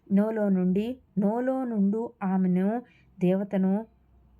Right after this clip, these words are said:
ఫరోను ఐగుప్తును, దాని దేవతలను, దాని రాజులను, ఫరోను అతని ఆశ్రయించు వారిని నేను దండించుచున్నాను.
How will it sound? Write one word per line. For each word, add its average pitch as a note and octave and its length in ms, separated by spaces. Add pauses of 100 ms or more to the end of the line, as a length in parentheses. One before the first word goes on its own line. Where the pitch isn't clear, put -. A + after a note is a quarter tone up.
(920)
ఫరోను C4 580
ఐగుప్తును, G#3 800
దాని G3 480
దేవతలను, F#3 680
దాని F#3+ 400
రాజులను, F#3 680 (360)
ఫరోను A3+ 540
అతని G3+ 460
ఆశ్రయించు F#3+ 600
వారిని F#3 440
నేను F#3+ 400 (340)
దండించుచున్నాను. F#3+ 1000